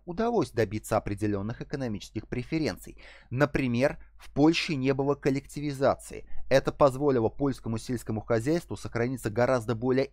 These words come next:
эффективным, чем там, где коллективизация была проведена. Второй вопрос. За что выступали протестующие в Венгрии в тысяча девятьсот пятьдесят шестом году?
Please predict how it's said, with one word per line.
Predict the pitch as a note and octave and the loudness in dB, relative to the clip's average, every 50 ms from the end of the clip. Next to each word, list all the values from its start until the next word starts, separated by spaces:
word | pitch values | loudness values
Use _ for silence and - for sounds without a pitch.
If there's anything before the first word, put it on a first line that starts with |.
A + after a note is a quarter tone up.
| - | -8
эффективным, | C3+ - - - - - - F3+ C#3+ F#2+ E2+ D#3+ D#3+ | -8 -8 -8 -12 -10 -10 -6 -6 -6 -6 -6 -10 -10
чем | - - G#2 G2 | -6 -6 -6 -6
там, | - - - E3+ D#3 A#2 F#2 | -4 4 4 4 4 4 0
где | - F#2+ | -6 -8
коллективизация | - - G2+ G#2 - - - G#2+ G2+ G2+ F2 C3+ C#3+ D3 - G#2 F2 | -6 -4 -4 -4 -4 -4 -6 -4 -4 -2 0 0 0 0 -2 -8 -6
была | E2 E2+ D#2+ D2+ | -4 -2 -2 -2
проведена. | - - - F2+ F2 F#2 E2+ G#2+ G#2+ A#2 F2 - _ _ _ _ _ _ _ _ - _ - - - - - _ _ _ _ _ _ _ | -2 -2 -6 -6 -6 -6 -6 -4 -4 -4 -4 -6 _ _ _ _ _ _ _ _ -20 _ -20 -20 -20 -20 -20 _ _ _ _ _ _ _
Второй | - - - - E3+ F#3 F#3 D#3+ | -18 -12 0 2 4 4 6 4
вопрос. | C3 A2 G2 - G2+ G2+ F#2+ F#2+ | 4 4 2 2 0 -2 -2 2
За | B2+ C3 | 2 0
что | - - - G#3+ | 0 2 -2 -2
выступали | G3 F#3+ - - - - - E3 D3+ C#3+ | -2 -2 -4 -6 -8 -2 2 2 2 2
протестующие | D3 - - D#3 - - C3 - - C#3+ C3+ C3+ C3+ - - C3+ C3 B2+ | 0 -4 -4 -8 -6 -10 -12 -10 -6 -6 -6 -4 -4 -6 -4 -4 -4 -4
в | C3 | 0
Венгрии | D#3 E3+ D3+ A2+ F#2 F2+ E2+ | 0 0 0 0 -2 -4 -6
в | - - | -8 -8
тысяча | - A2 - - A2 G2 | -10 -10 -8 -6 -6 -4
девятьсот | G#2+ G#2+ G2+ - - E3 - - | -2 -4 -4 -2 -4 -6 -6 -6
пятьдесят | B2+ - - A#2 G#2+ - | -12 -4 -2 -2 -2 -2
шестом | - A2+ - - A2 G#2+ G#2+ | -8 -10 -6 -6 -6 -4 0
году? | G#2+ A2 G#2 G#2 F2+ - | 0 0 0 0 -2 -6